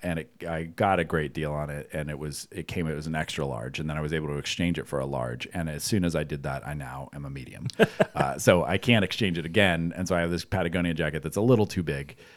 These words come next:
Speaker 2: Yeah.
Speaker 1: uh, which is not a problem because I'll wear a hoodie or
Speaker 2: I was
Speaker 1: something
Speaker 2: gonna say,
Speaker 1: underneath it,
Speaker 2: that's,
Speaker 1: but
Speaker 2: that's actually okay for the jacket.
Speaker 1: Yeah, yeah, yeah. Um, but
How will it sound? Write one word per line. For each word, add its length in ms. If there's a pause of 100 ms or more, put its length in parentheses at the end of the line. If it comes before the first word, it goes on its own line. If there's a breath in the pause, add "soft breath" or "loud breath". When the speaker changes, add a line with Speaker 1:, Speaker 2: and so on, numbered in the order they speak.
Speaker 2:
Yeah. 120
Speaker 1:
uh, 180
which 180
is 60
not 160
a 40
problem 280
because 200
I'll 100
wear 160
a 20
hoodie 180
or 40
Speaker 2:
I 20
was 80
Speaker 1:
something 160
Speaker 2:
gonna 100
say, 120
Speaker 1:
underneath 180
it, 40
Speaker 2:
that's, 120
Speaker 1:
but 80
Speaker 2:
that's 320
actually 340
okay 240
for 160
the 80
jacket. 380
Speaker 1:
Yeah, 240
yeah, 140 (360)
yeah. 200
Um, 240
but 200